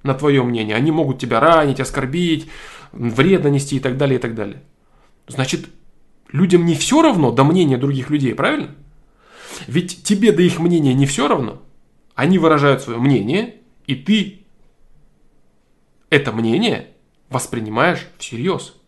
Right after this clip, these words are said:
Оно тебя может ранить, оно тебя может обрадовать, оно тебя может похвалить, огорчить и так далее.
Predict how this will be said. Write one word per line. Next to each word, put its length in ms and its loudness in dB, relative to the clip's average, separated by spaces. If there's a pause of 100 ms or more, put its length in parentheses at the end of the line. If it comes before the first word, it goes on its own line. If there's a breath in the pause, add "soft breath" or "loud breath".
(460 soft breath)
Оно 140 -6
тебя 160 -4
может 260 -6
ранить, 460 -4 (180)
оно 80 -6
тебя 140 -2
может 200 0
обрадовать, 600 2 (420 soft breath)
оно 100 -8
тебя 140 -2
может 220 2
похвалить, 480 -2
огорчить 460 -4
и 40 -6
так 160 -6
далее. 320 -6